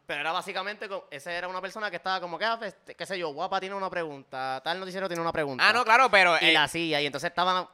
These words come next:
Speaker 1: este, el
Speaker 2: La,
Speaker 1: presidente
Speaker 2: la
Speaker 1: Luma y el otro cabrón, que el otro cabrón sí hablaba español.
Speaker 2: Sí, pero él no, él no, es que él, es lo que él dijo, que él no estaba traduciendo,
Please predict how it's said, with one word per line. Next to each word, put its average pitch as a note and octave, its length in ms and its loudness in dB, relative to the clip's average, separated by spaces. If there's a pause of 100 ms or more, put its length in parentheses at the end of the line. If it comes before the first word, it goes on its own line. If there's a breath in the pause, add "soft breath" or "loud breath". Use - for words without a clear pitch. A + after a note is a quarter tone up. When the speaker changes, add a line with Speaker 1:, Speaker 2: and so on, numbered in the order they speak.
(140)
Speaker 1:
este, D3+ 760 -4
el D#3 60 -4
Speaker 2:
La, D#3+ 80 4
Speaker 1:
presidente D#3+ 440 2
Speaker 2:
la - 20 0
Speaker 1:
Luma G#3+ 280 2
y D#3+ 60 -2
el D3 40 -4
otro E3 200 -4
cabrón, F#3 520 -4 (360)
que D3 80 -2
el C#3 60 0
otro C#3 120 -6
cabrón E3+ 240 -2
sí F3 260 -10
hablaba D#3+ 300 -2
español. G#2+ 400 -16
Speaker 2:
Sí, E3+ 140 0
pero F3 180 2
él D#3 80 0
no, E3 100 -2
él D#3+ 120 -2
no, E3 100 -4
es D3+ 120 -8
que C#3+ 160 0
él, D3 100 -2
es C#3+ 160 0
lo D#3 100 -2
que E3 60 0
él D#3+ 80 -2
dijo, D#3+ 160 2
que C3+ 80 -2
él C3+ 40 -4
no C#3+ 60 -6
estaba D#3 240 4
traduciendo, C#3+ 880 -2